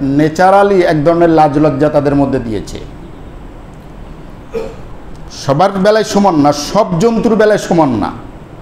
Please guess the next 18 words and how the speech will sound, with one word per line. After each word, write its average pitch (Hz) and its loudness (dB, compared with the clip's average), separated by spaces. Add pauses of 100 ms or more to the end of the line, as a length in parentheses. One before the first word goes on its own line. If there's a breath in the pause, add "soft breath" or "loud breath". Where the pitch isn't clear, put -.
(1700)
তাদেরও 214 4
কিন্তু 233 0
একটা 165 -4
সময় 202 2
আছে, 143 -2
system 175 -4
আছে, 117 -4
পদ্ধতি 170 2
আছে, 127 0 (160)
সেই 196 -2
পদ্ধতি 170 0
অনুযায়ী 165 2
কিন্তু 160 -2
তারা 123 2
তাদের 117 -4 (1400 loud breath)
যৌনকর্ম 143 2 (100)
পূরণ 135 2
করে। 90 -8